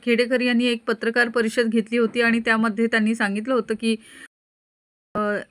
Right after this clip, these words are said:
राजसाहेबांनी, अ, पक्षातून काढताना खूप घाई केली.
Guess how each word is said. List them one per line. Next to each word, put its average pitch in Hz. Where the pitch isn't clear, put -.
राजसाहेबांनी, 226
अ, 208
पक्षातून 269
काढताना 196
खूप 208
घाई 190
केली. 160